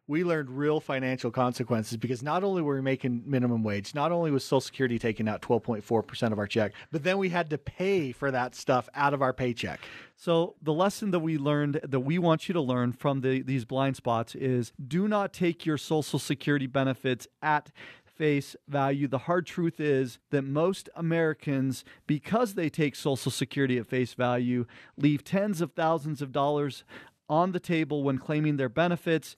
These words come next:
Speaker 2: because it is more complicated and confusing than ever before. There's two thousand seven hundred and twenty-eight rules in the Social Security ba-, handbook, and there's literally thousands of rules about those rules that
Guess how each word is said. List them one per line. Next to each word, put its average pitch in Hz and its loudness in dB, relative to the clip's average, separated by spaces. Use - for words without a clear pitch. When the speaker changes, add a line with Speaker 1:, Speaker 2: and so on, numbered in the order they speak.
Speaker 2:
because 151 2
it 160 2
is 143 2
more 151 0
complicated 165 0
and 135 -2
confusing 156 0
than 131 2
ever 147 0
before. 151 0
There's 123 -2
two 196 0
thousand 180 0
seven 175 0
hundred 160 0
and 131 -2
twenty-eight 160 0
rules 143 0
in 135 2
the 120 2
Social 156 -2
Security 143 -2
ba-, 139 0
handbook, 156 0
and 185 0
there's 196 2
literally 220 0
thousands 220 -2
of 214 -4
rules 208 0
about 180 -2
those 247 2
rules 120 -2
that 147 0